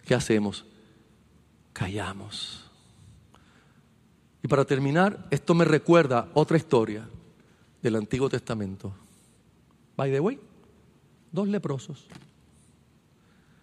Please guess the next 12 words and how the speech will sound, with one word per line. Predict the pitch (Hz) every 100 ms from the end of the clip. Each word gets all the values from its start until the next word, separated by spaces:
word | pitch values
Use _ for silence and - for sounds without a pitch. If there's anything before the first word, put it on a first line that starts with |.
| _ _ _ -
que | 156
estando | - 214 247 254 220 196
en | 175 170
la | 165
ciudad | 156 185 170 220 247
que | -
fue | 175 196 214
sitiada | 214 190 214 240 214 170 202
por | 185 165
el |
ejército | 160 202 175 226 208
enemigo, | 185 180 214 151 151